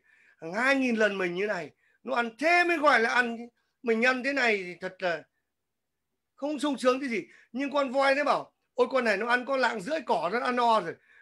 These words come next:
Mình ngày nào cũng đi cùng ngục, cùng ngục, đi hết cả cánh rừng, ăn cỏ, ăn ra, ăn tất cả các loại lá, cho đến ba tạ, đến bốn tạ, nắm con voi năm tấn, ăn đến bốn tạ rưỡi cỏ mới được một cái bụng no. Thật là đau khổ, thật là không sung sướng.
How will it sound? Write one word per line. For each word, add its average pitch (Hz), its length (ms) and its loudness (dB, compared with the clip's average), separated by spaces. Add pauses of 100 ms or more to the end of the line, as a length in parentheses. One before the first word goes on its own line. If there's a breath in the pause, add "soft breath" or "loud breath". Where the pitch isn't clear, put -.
Mình 202 200 -2
ngày 202 140 -2
nào 196 260 2
cũng 247 80 -6
đi 254 120 -2
cùng 208 160 -2
ngục, 220 180 2
cùng 226 160 0
ngục, 214 160 4 (420 soft breath)
đi 247 160 0
hết 330 180 6
cả 180 200 0
cánh 240 180 0
rừng, 202 260 0 (260 soft breath)
ăn 233 260 0
cỏ, 156 380 -2
ăn 214 200 -2
ra, 226 240 2 (280 loud breath)
ăn 240 200 -2
tất - 80 -6 (100)
cả - 60 -4 (120)
các 226 40 -10
loại 226 200 -2
lá, 208 300 2 (260 soft breath)
cho 233 100 -4
đến 254 220 -2
ba 247 200 6
tạ, 233 360 0
đến 262 160 -4
bốn 302 220 2
tạ, 233 180 -4
nắm 220 140 -4
con 254 120 -4
voi 233 180 0
năm 240 180 -2
tấn, 233 200 0
ăn 254 140 -6
đến 262 100 -8
bốn 330 240 0
tạ 277 180 2
rưỡi 294 280 -2
cỏ 175 300 -2 (300 soft breath)
mới 294 300 4
được 247 180 2
một 214 140 0
cái 247 80 -10
bụng 247 200 -6
no. 233 280 0 (360)
Thật 180 220 -14
là 180 80 -4
đau 233 260 2
khổ, 147 400 -6 (380)
thật 147 140 -14
là 139 120 -10
không 262 300 -2
sung 247 200 -4
sướng. 196 260 -4